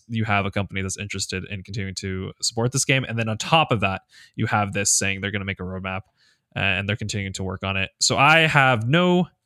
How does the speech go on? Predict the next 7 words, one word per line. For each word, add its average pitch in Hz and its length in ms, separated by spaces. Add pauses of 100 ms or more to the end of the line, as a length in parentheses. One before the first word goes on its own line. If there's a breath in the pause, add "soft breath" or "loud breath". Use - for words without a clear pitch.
(1500)
no 147 180
qualms, 143 560
no, 170 580
no 175 220
things. 196 260
It's 156 160
saying 190 380